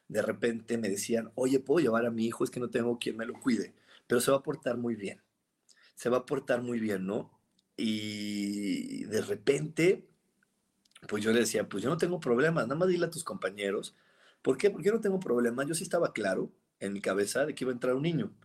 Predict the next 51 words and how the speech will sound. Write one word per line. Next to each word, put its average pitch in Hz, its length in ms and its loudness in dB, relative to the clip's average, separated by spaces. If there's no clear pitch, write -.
y - 100 -8
que 135 80 0
mi 127 140 0
clase 151 280 2
no 160 80 0
estaba 147 240 2
diseñada 131 520 0
para 131 160 0
un 131 80 -4
niño. 135 240 -4
Es 165 120 -2
como 151 180 -2
este 147 160 -2
programa, 123 380 2
no 117 60 -4
está 127 140 -2
diseñado 127 400 -2
para 117 140 0
un 117 80 -4
niño. 120 320 -6
Pa-, - 240 -4
cuando 117 220 -2
está 131 320 4
un 139 140 -2
niño, 147 520 -2
eh, 107 180 -2
para 107 260 -2
poder 120 260 -4
tener 131 220 -6
su 139 100 -8
atención, 123 640 -4
pues 123 140 -12
tienes 123 220 -4
que - 100 -8
tener 110 440 -4
cantos, 113 580 -2
tienes 113 220 -8
que 104 120 -6
tener 107 280 0
un 113 100 0
momento 104 400 -4
de, 101 220 2
de 98 180 -2
descanso 117 580 -4
y 113 60 2
luego 110 160 2
otra 104 140 0
vez 101 100 -2
puedes - 260 -4
hablar 107 300 0
y, 101 100 -12